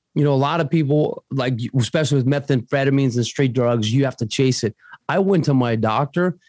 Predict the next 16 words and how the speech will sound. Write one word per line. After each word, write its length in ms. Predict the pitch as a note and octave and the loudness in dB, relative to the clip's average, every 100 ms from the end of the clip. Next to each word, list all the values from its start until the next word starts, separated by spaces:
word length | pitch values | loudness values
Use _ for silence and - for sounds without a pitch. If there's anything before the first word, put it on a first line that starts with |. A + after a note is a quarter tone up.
| _ | _
He 240 | - F#3 F#3 | -4 0 2
would 260 | E3 C#3+ | 2 0
give 220 | A2+ D3+ C#3 | 0 0 2
me 340 | C#3 B2 A2+ _ _ - | 2 0 -2 _ _ -4
three 240 | D#3+ E3 D#3+ | 0 2 2
hundred 400 | D#3 D3+ C3+ A#2 | 2 2 0 0
sixty, 560 | - D3 A2+ - A2 A2 | 0 -2 -2 -4 -4 -2
three 160 | D3 D#3+ | 0 2
hundred 280 | D#3+ D3 | 2 2
ninety, 440 | C3 C3+ C3+ C3 B2 | 2 2 0 2 0
but 200 | A#2 - | 0 -2
I 20 | |
mean, 180 | C#3 C#3 | 2 2
those 200 | C3+ A2+ | 2 0
big 680 | G#2+ F#2+ D#3 D#3+ E3 D#3 - _ - | -2 0 2 2 2 0 -4 _ -2
bottles, 600 | C#3 B2+ C3+ F#3 G3 | 0 2 2 2 0